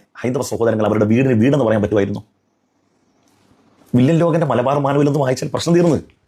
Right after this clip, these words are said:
അപ്പോൾ ഒന്ന് വായിക്കാൻ ശ്രമിച്ചാൽ മതി, ഈ പ്രശ്നങ്ങളൊക്കെ തീരും. ചേട്ടാ, നമ്മൾ വെറുതെ കുറ്റം പറയണ്ട, ചീത്ത പറയണ്ട. ഒക്കെ ഞാൻ അവസരോചിതമായി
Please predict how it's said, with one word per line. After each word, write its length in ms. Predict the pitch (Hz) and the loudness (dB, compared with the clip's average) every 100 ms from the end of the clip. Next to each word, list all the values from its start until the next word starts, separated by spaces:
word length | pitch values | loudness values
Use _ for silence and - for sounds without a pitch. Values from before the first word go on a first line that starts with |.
| _ | _
അപ്പോൾ 180 | - 175 | -4 -2
ഒന്ന് 140 | 160 196 | 0 0
വായിക്കാൻ 300 | 131 135 156 | 0 0 -2
ശ്രമിച്ചാൽ 340 | 104 107 127 | -2 -2 0
മതി, 120 | 110 | -2
ഈ 20 | 98 | -2
പ്രശ്നങ്ങളൊക്കെ 440 | 104 123 127 117 | -4 -2 -2 0
തീരും. 160 | 110 95 - _ - | 0 -2 -6 _ -8
ചേട്ടാ, 140 | 104 | -4
നമ്മൾ 180 | 101 131 | -2 0
വെറുതെ 160 | 160 147 | 0 0
കുറ്റം 200 | 120 131 | 0 0
പറയണ്ട, 220 | 117 107 - _ | -2 -2 -6 _
ചീത്ത 180 | - - | -12 -4
പറയണ്ട. 280 | 143 139 107 - _ _ - - - | -2 0 -2 -4 _ _ -20 -18 -8
ഒക്കെ 120 | 117 | -4
ഞാൻ 140 | 120 | -2
അവസരോചിതമായി 560 | 117 117 135 139 127 | -2 0 0 0 0